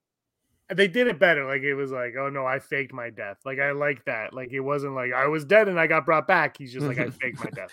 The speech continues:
Speaker 1: Like,
Speaker 2: "I thought
Speaker 1: it
Speaker 2: you were
Speaker 1: was
Speaker 2: dead." "I was."
Speaker 1: <laughs> Yeah. I just, I liked it. I like it. He wasn't like, no, it wasn't like a convoluted,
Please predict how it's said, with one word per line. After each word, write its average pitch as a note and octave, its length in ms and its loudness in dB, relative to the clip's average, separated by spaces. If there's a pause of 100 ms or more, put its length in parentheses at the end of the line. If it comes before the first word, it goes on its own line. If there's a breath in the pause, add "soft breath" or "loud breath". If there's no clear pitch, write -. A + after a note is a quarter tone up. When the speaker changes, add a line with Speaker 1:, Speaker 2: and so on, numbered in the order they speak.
(140)
Speaker 1:
Like, C3+ 120 2
Speaker 2:
"I F3+ 60 12
thought G#3 120 10
Speaker 1:
it - 60 10
Speaker 2:
you G#3+ 60 10
were A3+ 100 8
Speaker 1:
was A3+ 60 -2
Speaker 2:
dead." B3 300 8 (100)
"I C3+ 120 6
was." E4 360 8 (280)
Speaker 1:
<laughs> - 160 -6
Yeah. G#3+ 280 8 (440 soft breath)
I G#3+ 120 12
just, A3+ 180 2
I A#3+ 100 12
liked C4 240 10
it. A3+ 80 6
I F#3+ 80 10
like G#3 140 8
it. G#3 80 2
He G3 60 6
wasn't F#3+ 240 4
like, E3 180 2
no, F#3+ 160 0
it G#3+ 120 0
wasn't G#3 220 2
like G3 120 0
a F#3+ 80 0
convoluted, F3+ 680 2